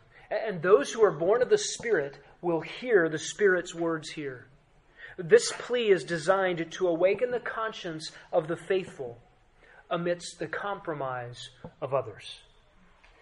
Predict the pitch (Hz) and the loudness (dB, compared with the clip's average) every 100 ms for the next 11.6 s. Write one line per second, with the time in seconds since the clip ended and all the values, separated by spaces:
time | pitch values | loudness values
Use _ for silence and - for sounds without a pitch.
0 | - 147 147 151 135 190 226 240 233 226 | -12 -10 -6 -8 -4 -2 2 2 2 0
1 | - 220 175 143 120 - - - _ - | -2 -2 -2 -6 -10 -18 -20 -20 _ -20
2 | 131 117 - - 120 110 _ _ _ _ | -18 -16 -16 -18 -18 -20 _ _ _ _
3 | _ - 143 139 180 156 - 175 151 151 | _ -10 -8 -8 -10 -12 -2 0 0 -4
4 | - 147 156 170 147 139 131 - 127 - | -4 4 4 4 0 -4 -6 -10 -14 -16
5 | - - 190 - 196 175 - 165 170 190 | -20 -10 -6 0 2 2 -4 6 8 8
6 | 175 175 143 - 160 151 147 139 139 139 | 4 -6 -4 -2 -2 0 0 0 -6 -10
7 | 139 - 202 - - - - _ _ _ | -8 -8 -8 -12 -20 -20 -20 _ _ _
8 | _ _ - _ _ _ _ _ _ _ | _ _ -20 _ _ _ _ _ _ _
9 | _ _ _ _ - 160 165 226 240 214 | _ _ _ _ -4 0 0 0 -2 -4
10 | - 160 147 160 147 156 190 180 147 - | -6 -4 2 2 4 4 4 0 -8 -10
11 | - 190 185 151 127 | -14 -10 -8 -10 -12